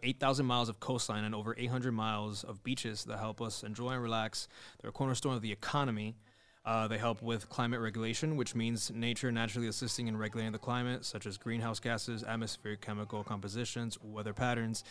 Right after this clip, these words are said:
If you haven't noticed by now, I copy and pasted this. It provides us with food and protection from natural hazards. No, but it's important to know, you know?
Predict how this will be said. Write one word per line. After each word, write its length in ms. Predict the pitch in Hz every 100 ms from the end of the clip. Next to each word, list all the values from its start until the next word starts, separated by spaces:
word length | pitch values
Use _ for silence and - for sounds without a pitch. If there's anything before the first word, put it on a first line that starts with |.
| - - -
If 60 | -
you 80 | 107
haven't 140 | 104
noticed 220 | 107 104 -
by 100 | 104
now, 280 | 117 113 104
I 40 |
copy 240 | - 107
and 80 | 98
pasted 280 | 123 117 120
this. 200 | 113 113 - - -
It 120 | 131
provides 360 | 135 123 135 135
us 140 | 139 143
with 140 | 117
food 280 | - 143 147
and 140 | 127
protection 400 | 120 - 123 -
from 120 | 120
natural 340 | 113 110 113 117
hazards. 400 | 139 123 107 -
No, 140 | 185
but 100 | 208
it's 120 | 175 190
important 320 | 175 180 160
to 80 | 147
know, 200 | 170 107
you 120 | 104
know? 160 | 123